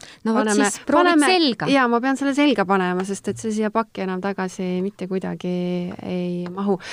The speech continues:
Speaker 2: Kas nende kehasukkade puhul on ka näiteks, äh, eestlastel, äh, mingisugune, ma ei tea, trend, et, aa, et ma ei tea, kõik ostavad just kindlalt mingit,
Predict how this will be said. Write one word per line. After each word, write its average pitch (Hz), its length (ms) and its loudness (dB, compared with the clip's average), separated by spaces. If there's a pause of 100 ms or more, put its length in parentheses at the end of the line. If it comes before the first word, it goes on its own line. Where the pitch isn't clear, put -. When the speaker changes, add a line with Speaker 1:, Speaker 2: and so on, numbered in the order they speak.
(140)
Speaker 2:
Kas 247 220 0
nende 320 280 4
kehasukkade 269 840 -2
puhul 196 280 -2
on 190 120 0
ka 254 140 4 (480)
näiteks, 190 480 -2
äh, 185 280 2
eestlastel, 185 960 2
äh, 180 240 0
mingisugune, 185 920 0 (500)
ma 254 80 2
ei 254 100 6
tea, 208 160 6 (140)
trend, 226 560 4
et, 180 240 -4
aa, 208 300 2
et - 140 -6
ma 196 120 0
ei 185 80 0
tea, 196 240 2
kõik 233 400 4
ostavad 190 480 2
just 214 300 0
kindlalt 190 500 0 (100)
mingit, 180 400 -4